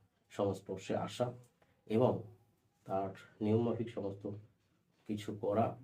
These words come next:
সুবিধা অসুবিধা তাকেই জানানো। দেখুন, একটা কথাই বলে, "রাখে হরি মার্গে।" অর্থাৎ যদি একজন ভালো অ্যাস্ট্রোলজারের সান্নিধ্যে আপনি আসতে পারেন, তাহলে অতি অবশ্যই আপনাকে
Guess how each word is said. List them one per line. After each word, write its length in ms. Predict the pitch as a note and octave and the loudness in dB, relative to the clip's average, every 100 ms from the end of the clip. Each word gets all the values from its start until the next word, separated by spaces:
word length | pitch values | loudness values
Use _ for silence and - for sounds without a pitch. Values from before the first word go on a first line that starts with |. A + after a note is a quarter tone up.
| - _ | -20 _
সুবিধা 360 | - A2 A#2+ G#2 | -6 -2 0 0
অসুবিধা 480 | F#2+ G#2+ G2+ G2 | -2 -2 -2 -2
তাকেই 320 | F2+ F2+ G2+ G#2+ | -4 -6 -2 2
জানানো। 480 | G#2+ A2 A#2 C3 - - _ _ _ _ _ - _ - | 4 6 4 2 -4 -18 _ _ _ _ _ -20 _ -2
দেখুন, 460 | A2 A2+ - - - - _ _ _ | 0 0 -2 -4 -6 -16 _ _ _
একটা 220 | _ A2+ G#2 | _ -8 -4
কথাই 300 | G#2 G#2 A#2+ | -2 4 4
বলে, 220 | G#2+ F#2+ | 4 2
"রাখে 340 | G2 F#2+ - | 0 -2 -2
হরি 220 | G#2+ G#2+ G2+ | -2 0 0
মার্গে।" 460 | F2 F2 - - - - _ _ _ _ | 0 -4 -6 -10 -12 -16 _ _ _ _
অর্থাৎ 460 | - G#2 - F#2+ F#2+ - _ _ _ _ _ _ _ _ - | -6 -6 -4 -4 -6 -14 _ _ _ _ _ _ _ _ -6
যদি 180 | G#2+ A#2 | 0 0
একজন 280 | A#2 B2 A2 | 0 0 -2
ভালো 180 | G2+ | 0
অ্যাস্ট্রোলজারের 560 | G#2+ G#2 - G#2+ G#2 A2 | -2 -2 -2 0 2 2
সান্নিধ্যে 480 | G#2+ G2+ G2+ G2 A2 | 0 -4 -4 -2 -2
আপনি 180 | G#2 F#2 | -4 -6
আসতে 260 | F2+ - | -6 -2
পারেন, 240 | G#2 G2+ A2 - _ _ _ | -2 -2 -4 -10 _ _ _
তাহলে 200 | G#2 G2+ - | -4 -4 -4
অতি 220 | A2 B2+ | -2 0
অবশ্যই 380 | A#2 A2+ - A2 | 0 -2 0 0
আপনাকে 480 | G2+ G#2 G2 G#2+ | 2 -2 -4 -4